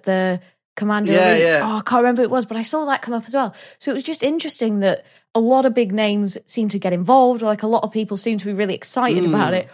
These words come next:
Speaker 1: or slash, you know, there was a big
Speaker 2: Just
Speaker 1: budget
Speaker 2: more,
Speaker 1: and they were able
Speaker 2: more,
Speaker 1: to pay
Speaker 2: more
Speaker 1: them.
Speaker 2: money, yeah.
Speaker 1: So, so I do wonder how, if you're, like, what you said about Led Zeppelin being reluctant to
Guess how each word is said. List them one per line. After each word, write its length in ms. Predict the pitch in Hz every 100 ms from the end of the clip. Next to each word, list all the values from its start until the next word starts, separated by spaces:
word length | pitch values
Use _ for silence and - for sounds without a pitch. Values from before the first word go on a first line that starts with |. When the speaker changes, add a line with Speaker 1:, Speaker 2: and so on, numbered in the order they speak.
| _
Speaker 1:
or 380 | 320 240 185 196
slash, 440 | - - 170 180 -
you 80 | 208
know, 220 | 175 156 160 -
there 100 | 175
was 120 | 175
a 40 |
big 120 | 185
Speaker 2:
Just 80 | 175
Speaker 1:
budget 220 | 185 175 156
Speaker 2:
more, 60 |
Speaker 1:
and 80 | 165
they 80 | 175
were 60 |
able 120 | 165 160
Speaker 2:
more, 80 |
Speaker 1:
to 40 | 175
pay 120 | 196
Speaker 2:
more 80 | 151
Speaker 1:
them. 100 | 156
Speaker 2:
money, 320 | 160 170 139 127
yeah. 160 | 175 180
Speaker 1:
So, 240 | 208 202 196 - _ _
so 160 | 226
I 60 | 226
do 200 | 277 294
wonder 320 | 262 254 226
how, 520 | 196 214 214 208 180 -
if 200 | 202 -
you're, 180 | 208 - - -
like, 200 | 196 -
what 220 | 202 -
you 60 |
said 260 | 185 220 196
about 300 | 185 185 -
Led 160 | 185 180
Zeppelin 260 | 190 185
being 200 | 185 185
reluctant 420 | 185 190 - 175 -
to 240 | 185 180